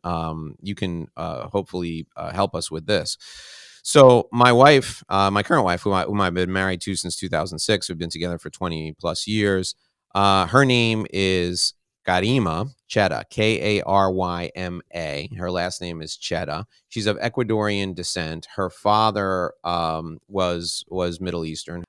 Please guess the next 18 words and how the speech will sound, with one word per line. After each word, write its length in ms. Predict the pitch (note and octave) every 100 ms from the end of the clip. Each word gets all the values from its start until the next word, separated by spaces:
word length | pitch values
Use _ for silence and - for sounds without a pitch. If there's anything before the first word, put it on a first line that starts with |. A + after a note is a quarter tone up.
| _ G2+
Um, 480 | G2+ F#2+ F#2 F2+
so 160 | F2 G2
she 240 | - G#2+
has 580 | F2+ G#2 G2 G2 F#2+ - -
a, 380 | F#2+ F#2 F2+ E2+ -
an 100 | F#2+
Arabic 500 | F2+ G#2 G2 G2 -
sounding, 640 | G2 F#2 F#2 F2+ F#2+ A2+
an 80 | F#2+
Arabic 460 | F#2+ F#2 F2 F2
spelled 480 | - G2 F#2 F2+ G2
first 340 | - F#2+ G2 -
name. 220 | F#3 - _ _ _ _ _ _
Every 220 | D#3 D3+ C#3+
time 300 | B2+ A#2 G#2+
we 120 | G2+
go 160 | F#2+
somewhere, 600 | F#2 E2+ D#2+ C#2+ B1+ E2+